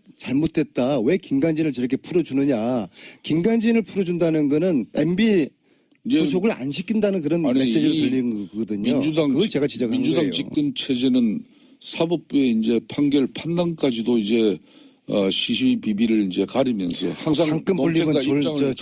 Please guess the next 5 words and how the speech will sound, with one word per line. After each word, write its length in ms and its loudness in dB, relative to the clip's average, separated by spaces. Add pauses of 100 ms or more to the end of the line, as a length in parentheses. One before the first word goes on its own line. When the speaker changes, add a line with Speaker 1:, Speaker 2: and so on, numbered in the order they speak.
Speaker 1:
존중하나 920 -2
잘못된 520 -2
판결에 340 -2
대해 160 0
가지고는 760 -2